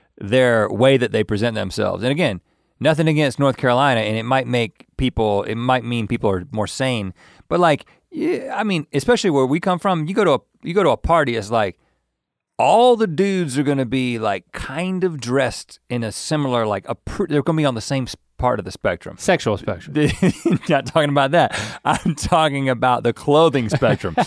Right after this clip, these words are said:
Speaker 1: It's like all these guys went to the same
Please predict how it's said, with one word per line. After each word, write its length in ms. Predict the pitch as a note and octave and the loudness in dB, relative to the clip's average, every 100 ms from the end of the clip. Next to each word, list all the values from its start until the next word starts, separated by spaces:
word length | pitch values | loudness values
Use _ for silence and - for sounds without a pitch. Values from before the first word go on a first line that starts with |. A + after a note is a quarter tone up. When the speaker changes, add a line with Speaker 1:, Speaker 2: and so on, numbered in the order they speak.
| - | -2
Speaker 1:
It's 180 | A#3+ C#3+ | -2 2
like 200 | F3 - - - | 2 0 -10 0
all 300 | F#3+ B3+ B3+ | 4 6 4
these 240 | A3+ G3+ | 4 2
guys 360 | D#3+ F#3+ F3 B2+ | 4 4 4 2
went 500 | B2 C#3 F#3+ F#3+ - | 0 2 2 2 -2
to 480 | - D#3+ D3+ D3 C3 _ | 2 4 4 2 -2 _
the 80 | - | -4
same 800 | - - - F3+ F3 E3+ E3 D#3+ | -4 -4 -2 0 0 -2 -2 -4